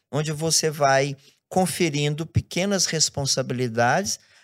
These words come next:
e na medida em que ele vai correspondendo a essas responsabilidades, você vai dando outras responsabilidades, até que ao final você entrega as chaves realmente da portaria. Essa frase que você dizia, "Do amor ninguém foge",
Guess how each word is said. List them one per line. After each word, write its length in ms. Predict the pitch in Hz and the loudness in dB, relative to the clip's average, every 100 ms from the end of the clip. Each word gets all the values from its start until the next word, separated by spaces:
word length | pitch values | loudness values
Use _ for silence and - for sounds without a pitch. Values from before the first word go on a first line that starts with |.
| _ _ _ - | _ _ _ -6
e 120 | 151 | -2
na 220 | 156 165 | 2 2
medida 520 | 170 170 147 160 151 160 | 2 -2 -4 -4 -4 -6
em 60 | |
que 120 | - | -6
ele 140 | 151 143 | -6 0
vai 180 | 143 139 | 0 0
correspondendo 840 | 139 143 131 - 131 127 151 156 | -2 -2 -2 -4 -4 -2 -2 0
a 40 | 135 | 0
essas 440 | 131 - 120 - | 2 0 -2 -2
responsabilidades, 1040 | 135 123 - 120 123 131 147 151 135 139 | -2 -4 -2 -2 -2 -4 -10 -2 -2 -2
você 260 | 160 165 165 | -4 -4 -4
vai 220 | 151 151 | -2 -2
dando 360 | 143 151 156 139 | -2 -6 -4 -2
outras 480 | 135 165 - 120 107 | -2 -2 -4 -10 -8
responsabilidades, 1160 | 107 - 107 101 95 104 110 110 107 120 - _ - - | -10 -8 -8 -8 -10 -10 -10 -4 -2 -2 -8 _ -20 -12
até 300 | 175 - 127 | -10 -6 -6
que 100 | 120 | -4
ao 80 | 120 | -8
final 420 | 175 160 113 117 | -8 -4 -4 -4
você 300 | 139 139 147 | -4 -4 -4
entrega 480 | 156 - 110 113 127 | -8 -6 -6 -4 -4
as 140 | 123 | -6
chaves 400 | - 117 117 120 | -4 -4 -4 -6
realmente 340 | 123 117 110 | -6 -6 -6
da 120 | 113 104 | -6 -8
portaria. 600 | 110 110 110 104 92 104 _ _ - _ _ - | -8 -8 -6 -6 -8 -12 _ _ -20 _ _ 0
Essa 320 | 143 143 143 | 2 2 -2
frase 540 | - 135 131 131 123 120 | -4 0 2 2 0 -6
que 120 | 113 | -8
você 340 | 120 113 113 | -4 -2 -2
dizia, 500 | 110 110 110 156 160 | -4 -6 -4 -4 -4
"Do 120 | 120 | -2
amor 280 | 123 123 123 | -2 0 -2
ninguém 300 | 117 113 110 | -2 -2 -4
foge", 640 | 107 - 165 190 143 113 | -4 0 2 4 2 -6